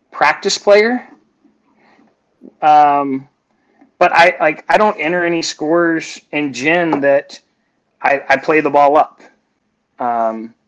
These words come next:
gin doesn't rec-, I mean, U S G A, I actually had a conversation with the U S G A official this week.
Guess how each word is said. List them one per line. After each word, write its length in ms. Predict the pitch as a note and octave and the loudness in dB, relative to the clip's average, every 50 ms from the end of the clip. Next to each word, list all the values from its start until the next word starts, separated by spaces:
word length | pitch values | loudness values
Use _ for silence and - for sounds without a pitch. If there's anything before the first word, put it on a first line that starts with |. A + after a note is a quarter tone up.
| _ _ _ _ _ _ | _ _ _ _ _ _
gin 280 | G#2 - D3+ D3 D#3 D#3 | -10 -6 -4 -4 -2 0
doesn't 300 | D3+ D3+ D#3 C#3+ D#3 C3 | 0 0 -2 -2 -4 -2
rec-, 260 | B2+ C3+ C#3+ - - - | 0 0 -2 -2 -6 -10
I 40 | D3+ | -8
mean, 180 | D3 C3+ C3 | -6 -4 -2
U 100 | C#3+ E3+ | 0 2
S 180 | F3+ E3+ E3 - | 2 2 0 -2
G 120 | D3+ D#3 | -2 -2
A, 60 | D#3+ D3 | 0 2
I 100 | C#3 D#3 | 2 2
actually 240 | E3+ - - D3 | 0 -2 -4 -4
had 140 | C3+ C#3 C#3 | -2 -2 -2
a 80 | B2 A2+ | -2 -2
conversation 560 | - D3 C#3 C3 C3 - - C#3+ C3+ - C#3+ | -4 -4 -4 -4 -6 -6 -6 -8 -6 -8 -8
with 60 | B2+ | -8
the 80 | B2+ C3+ | -6 -4
U 80 | C#3+ | -4
S 100 | C3+ C3 | -4 -4
G 100 | - D3+ | -4 -4
A 80 | C#3 C3 | -4 -4
official 320 | C3 - D#3+ D#3 - D3+ | -4 -4 -8 -8 -6 -6
this 140 | A#2 A#2+ - | -8 -6 -8
week. 160 | B2+ A#2+ - | -10 -12 -14